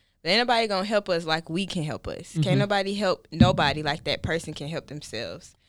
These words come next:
Speaker 2: Right. That's
Speaker 1: And
Speaker 2: the s-, that's the same
Speaker 1: yeah,
Speaker 2: logic,
Speaker 1: so
Speaker 2: of
Speaker 1: if
Speaker 2: course.
Speaker 1: we just kinda look at it like that, like, I, I have, I take, I have a problem that kids aren't eating.
Speaker 2: Yes.
Speaker 1: I have a, that's a
Speaker 2: Yep.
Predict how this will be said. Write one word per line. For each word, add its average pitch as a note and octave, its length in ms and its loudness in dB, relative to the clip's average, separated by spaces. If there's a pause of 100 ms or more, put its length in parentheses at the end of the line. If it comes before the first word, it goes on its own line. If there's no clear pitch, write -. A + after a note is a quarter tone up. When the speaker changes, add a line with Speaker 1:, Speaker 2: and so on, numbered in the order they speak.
(180)
Speaker 2:
Right. D#3+ 220 6
That's D#3+ 200 2
Speaker 1:
And D#3 80 -2
Speaker 2:
the D3+ 40 0
s-, - 220 -4
that's D3 180 -10
the C#3+ 80 -20
same - 160 -12
Speaker 1:
yeah, F3 180 0
Speaker 2:
logic, F3+ 140 -6
Speaker 1:
so F#3 100 0
Speaker 2:
of - 60 2
Speaker 1:
if F3 120 0
Speaker 2:
course. F#3 100 -10
Speaker 1:
we G#3+ 180 -2
just A3 280 -2
kinda G#3 280 0
look F3+ 260 -2
at F3+ 140 4
it D3 80 -4
like D#3+ 300 -6
that, F3 260 0
like, D3 420 -4 (840)
I, C#3 180 0
I G3 160 6
have, B3+ 260 4
I A3+ 120 4
take, A#3+ 280 0 (260)
I A3 160 4
have B3 200 -2
a G3 60 -4
problem E3+ 640 0 (160)
that C3 200 -6
kids F3 300 -6
aren't C#3+ 240 -6
eating. F2 320 -16 (320)
Speaker 2:
Yes. D3 200 0
Speaker 1:
I F3 60 0
have F#3+ 180 0
a, E3+ 180 0
that's G3 220 -2
a - 20 -2
Speaker 2:
Yep. - 120 -8